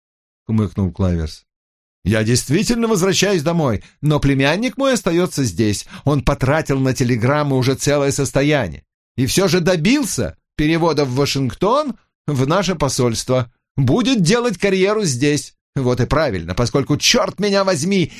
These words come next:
я передам ему титул не раньше, чем лет через двадцать». Я бросил взгляд на Клару Фокс и понял, что вовсе она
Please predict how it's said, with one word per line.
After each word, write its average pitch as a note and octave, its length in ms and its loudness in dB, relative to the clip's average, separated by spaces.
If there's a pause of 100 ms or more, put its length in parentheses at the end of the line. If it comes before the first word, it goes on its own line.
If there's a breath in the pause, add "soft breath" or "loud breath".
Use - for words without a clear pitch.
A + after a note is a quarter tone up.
я E3+ 280 2
передам G3+ 680 0
ему D3 320 0
титул A#3+ 560 0
не D#3+ 180 2
раньше, G3+ 640 0
чем G3+ 420 -2 (360 soft breath)
лет G3+ 440 0
через E3+ 480 0
двадцать». C3+ 840 -4 (1400)
Я G2 340 0
бросил F2+ 420 0
взгляд F#2 440 -2
на G2+ 120 2
Клару B2 440 -2
Фокс - 580 -8 (800)
и C3+ 60 0
понял, E3+ 360 2
что C3 240 -2
вовсе D#3 420 0
она C#3 420 0